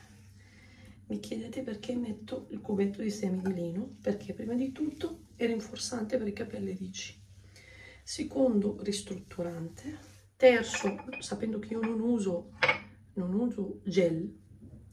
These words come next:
sui capelli, né gel né schiuma né nada di tutto ciò, quindi mantengono bene il riccio e rimane bello definito per tanti giorni. Lo potete usare sia come maschera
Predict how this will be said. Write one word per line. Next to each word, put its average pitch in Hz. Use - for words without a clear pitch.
sui -
capelli, 175
né 202
gel 185
né 180
schiuma 175
né 175
nada 175
di 170
tutto -
ciò, -
quindi 262
mantengono 247
bene 208
il 208
riccio 185
e 220
rimane 190
bello 196
definito 196
per 208
tanti 185
giorni. 175
Lo 220
potete 254
usare 220
sia 254
come 247
maschera 269